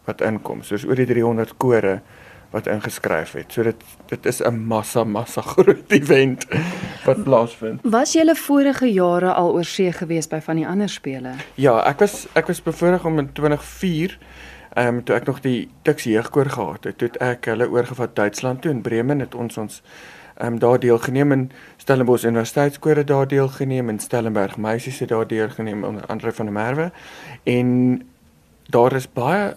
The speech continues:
Speaker 1: ander Suid-Afrikaanse kore wat gereeld aan die wêreldkoorspele deelneem. Ehm, ek dink die bewustheid is net soveel meer nou, ehm, as in die verlede, want die organisasie het so gegroei en dis soos ek sê, elke tweede jaar in 'n ander land en dit maak dit baie moontlik vir kore dan om deel te neem.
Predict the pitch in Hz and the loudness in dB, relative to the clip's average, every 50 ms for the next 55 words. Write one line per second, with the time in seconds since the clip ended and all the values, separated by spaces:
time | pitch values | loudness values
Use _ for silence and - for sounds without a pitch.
0 | - - _ 143 147 143 139 139 139 127 135 127 - - 117 113 113 - - 120 | -12 -6 _ 0 0 0 0 -2 -4 -4 -4 -8 -4 -2 -2 -2 -2 -4 -4 -2
1 | 110 110 104 107 104 - - - - - 120 113 117 120 131 131 113 - - - | -2 0 -2 -4 -4 -6 -10 -14 -10 -8 -6 -4 -2 2 2 2 2 2 -4 -8
2 | - 104 101 101 95 95 92 95 98 98 - - 107 104 - - 113 107 101 104 | -6 -6 -4 -4 -4 -4 -4 -4 -6 -8 -6 -6 -6 -6 -4 -4 -4 -4 -4 -4
3 | 101 - 107 101 95 98 90 65 62 - - - - - - - - - - - | -6 -4 -4 -4 -4 -4 -6 -6 -8 -10 -14 -20 -20 -20 -20 -20 -20 -20 -20 -20
4 | - - - 107 107 107 107 101 - - - 143 160 156 - 160 160 135 117 120 | -8 -2 0 0 2 2 0 -2 -2 2 2 2 2 2 0 0 0 4 6 4
5 | 117 - - 160 156 147 - 147 135 - 147 139 139 - 139 135 143 135 123 117 | 4 4 2 2 2 2 -2 -8 -4 -4 -4 -4 -2 -6 -6 0 0 0 0 0
6 | 107 110 120 131 135 135 135 123 120 110 117 117 120 113 110 120 165 175 - - | -2 2 4 4 6 4 4 2 0 2 4 4 4 4 2 0 -6 -10 -12 -20
7 | - - - - - - - - - 107 110 107 101 - 113 - 131 120 123 123 | -20 -20 -20 -20 -20 -20 -20 -10 -8 -4 -2 -2 -2 -2 0 0 0 0 0 -2
8 | - 120 110 110 110 120 123 123 120 - - 113 110 113 107 117 - - 117 123 | -4 -4 -4 0 2 2 2 2 0 0 0 -2 -2 -2 -2 -2 -2 -2 -4 -6
9 | 131 123 120 - 127 123 127 - 123 117 - - - 156 151 - 120 - - 139 | -6 -8 -2 0 0 0 0 -2 -6 -6 -4 -4 -4 -4 -4 -4 -10 -8 -6 -4
10 | 127 113 87 76 92 131 _ _ - - - - - - - - _ - 110 117 | -4 -4 -4 -8 -10 -12 _ _ -20 -20 -20 -20 -20 -20 -20 -20 _ -2 -2 0
11 | 110 113 113 110 117 - _ _ _ _ _ _ - 117 - - 135 127 139 131 | 0 0 -2 -4 -6 -10 _ _ _ _ _ _ -12 -10 -8 -8 -6 -4 -4 -4
12 | - 135 123 139 135 131 127 147 139 - 135 127 123 113 110 113 117 113 - - | -4 -4 0 2 2 2 2 0 0 2 2 2 4 4 2 2 2 0 -2 -2
13 | 113 117 117 113 110 101 90 90 - - - 110 110 117 110 107 104 - - - | -2 -2 -2 -2 -2 -2 -2 -4 -6 -6 -6 -6 -4 -2 -4 -4 -2 -4 -6 -6
14 | 113 110 117 123 120 107 107 107 107 - - 110 - - - - _ 117 110 104 | -4 -4 -4 -4 -4 -4 -4 -4 -6 -6 -8 -10 -10 -10 -18 -14 _ -6 -4 -4
15 | 101 104 95 101 92 85 73 82 95 95 90 82 76 73 69 - - - - - | -4 -4 -4 -4 -6 -6 -6 -6 -6 -4 -4 -6 -8 -8 -8 -12 -14 -14 -14 -16